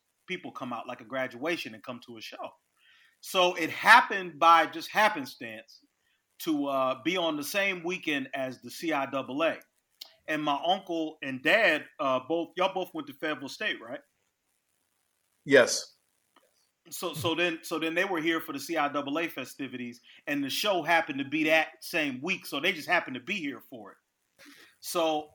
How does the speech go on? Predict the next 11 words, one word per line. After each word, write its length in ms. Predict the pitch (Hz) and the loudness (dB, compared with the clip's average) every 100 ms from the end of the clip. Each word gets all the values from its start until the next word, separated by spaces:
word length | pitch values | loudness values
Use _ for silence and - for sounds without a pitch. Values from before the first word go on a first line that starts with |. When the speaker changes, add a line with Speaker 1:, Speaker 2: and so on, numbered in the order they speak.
| - | -6
Speaker 1:
my 140 | 143 | -4
dad 380 | 139 165 202 202 | 2 8 8 8
and 120 | 185 | 6
my 120 | 165 165 | 2 2
uncle 340 | 196 208 160 | 2 -2 -4
go 240 | 139 175 | 0 -2
to 160 | 175 175 | -2 -6
the 80 | 135 | -6
show, 560 | - 202 233 147 139 - _ _ _ _ | -4 0 2 0 -2 -10 _ _ _ _
and, 280 | 170 160 156 | -4 -2 2
uh, 340 | 160 156 156 | 4 6 6